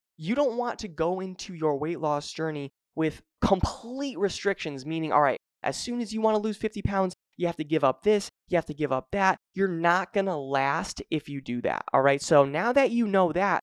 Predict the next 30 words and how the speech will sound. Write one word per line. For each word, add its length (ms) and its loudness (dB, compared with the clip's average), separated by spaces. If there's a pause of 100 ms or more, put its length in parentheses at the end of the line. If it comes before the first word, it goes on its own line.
(220)
let's 320 0
talk 360 -4
about 360 -2
some 320 -4
balance. 500 -6
Is 80 -6
that 160 -2
good 160 4
so 160 4
far? 480 4
I'm 100 -4
glad. 300 2 (100)
All 100 6
right. 180 6 (320)
The 100 4
second 640 0
main 300 0
component 720 -2 (160)
that 240 0
you 380 -6
need 260 -6
to 80 -6
focus 320 0
on 140 -2
to 100 -12
lose 160 -4
twenty-five 420 -4
to 80 -20
fifty 300 -6
pounds 560 -2